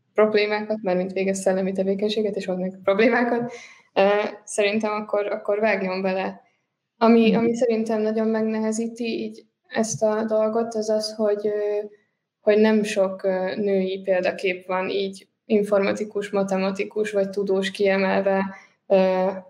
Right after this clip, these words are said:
Speaker 1: akár az általános iskolai vagy a középiskolai éveink során, és nagyon nehéz olyan irányba orientálódni, amiről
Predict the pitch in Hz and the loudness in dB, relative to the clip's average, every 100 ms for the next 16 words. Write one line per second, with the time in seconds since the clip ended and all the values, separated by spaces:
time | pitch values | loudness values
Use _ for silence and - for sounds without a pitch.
0 | _ 208 202 185 185 185 185 185 185 190 | _ -4 2 2 4 2 0 -2 -2 0
1 | 196 196 - 185 185 190 190 190 190 190 | 0 -4 -4 -2 -2 -2 -2 -4 -4 -4
2 | 190 190 - 196 196 202 196 196 202 202 | -2 -4 -4 0 0 0 -2 -2 -4 -4
3 | 208 208 208 214 - - _ - 202 196 | -2 0 0 -2 -8 -18 _ 2 4 4
4 | - 208 226 214 202 190 185 185 185 185 | 0 0 2 4 2 2 0 0 0 0
5 | 190 185 185 190 185 190 190 202 208 208 | 0 -2 -2 -4 -2 -2 0 0 0 0
6 | 214 208 214 214 214 214 214 - 214 214 | 0 2 2 2 2 0 -4 -8 0 2
7 | 208 202 202 202 208 - | 4 2 2 0 -4 -8